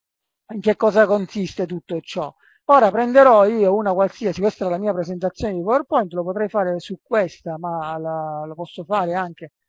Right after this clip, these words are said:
su un'altra presentazione. Ecco qua. Prendiamo una qualsiasi presentazione di PowerPoint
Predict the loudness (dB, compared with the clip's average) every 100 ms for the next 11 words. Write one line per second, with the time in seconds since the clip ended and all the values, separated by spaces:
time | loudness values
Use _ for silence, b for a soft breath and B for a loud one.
0 | _ _ -14 -6 -2 -2 -4 -4 -4 -2
1 | -6 -8 -8 -8 -8 -8 -4 -2 0 -2
2 | -6 -12 _ _ _ _ _ _ _ _
3 | _ _ _ _ _ _ _ _ -18 -14
4 | -12 -10 -10 -12 _ _ _ _ -6 0
5 | 2 2 2 0 0 0 -4 -4 -8 -6
6 | -6 -6 -6 -2 -2 -4 -6 -4 -4 0
7 | 4 4 2 -6 -4 -4